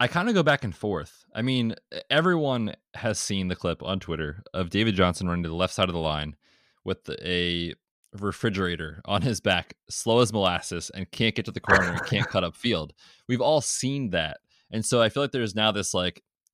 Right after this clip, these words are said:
impression in your head, like, it's like your first impression of a player in the offseason, and you, you just remember that. You're like, "Oh, yeah, yeah, he was terrible, he was slow." I, I don't know, man. I mean, he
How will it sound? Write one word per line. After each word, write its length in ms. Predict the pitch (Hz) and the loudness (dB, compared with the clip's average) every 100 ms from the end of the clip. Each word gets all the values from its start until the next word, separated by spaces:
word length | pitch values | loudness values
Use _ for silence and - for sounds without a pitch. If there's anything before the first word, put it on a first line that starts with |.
| _ _ - | _ _ -10
impression 520 | 98 - 120 113 110 | -8 0 0 2 -4
in 60 | 98 | -4
your 140 | 90 | -2
head, 260 | 101 95 80 | 0 0 0
like, 120 | 90 | -2
it's 100 | 117 | -2
like 120 | 95 | -4
your 80 | 95 | -4
first 280 | - 123 - | -2 -2 -2
impression 380 | - 101 - | -2 -2 -2
of 80 | 92 | -4
a 40 | 87 | -2
player 240 | - 87 | 0 0
in 80 | 85 | 0
the 60 | |
offseason, 580 | 85 85 - 80 82 78 - - - - | -2 -4 -6 -8 -8 -10 -14 -20 -20 -6
and 100 | 110 | 0
you, 120 | 110 | 0
you 160 | 95 110 | 0 -2
just 160 | 110 | -2
remember 320 | 110 101 101 95 | -2 -2 0 2
that. 200 | 92 85 | 2 2
You're 100 | 87 | -2
like, 140 | 85 | -2
"Oh, 120 | 135 | -2
yeah, 200 | 110 104 | -2 -2
yeah, 180 | 92 87 | -2 -4
he 140 | 80 101 | -4 -4
was 120 | 90 | -2
terrible, 380 | 104 98 92 92 | -2 0 0 -2
he 100 | 85 | -4
was 140 | 80 | -6
slow." 480 | - 107 104 101 92 _ _ _ _ _ _ _ _ - | 0 2 2 0 -4 _ _ _ _ _ _ _ _ -16
I, 120 | - - | -16 -2
I 100 | 151 | 2
don't 140 | 170 151 | 4 6
know, 140 | 127 | 4
man. 260 | 107 101 107 | 4 2 2
I 20 | |
mean, 160 | 117 | 0
he 280 | 98 147 147 | 0 0 0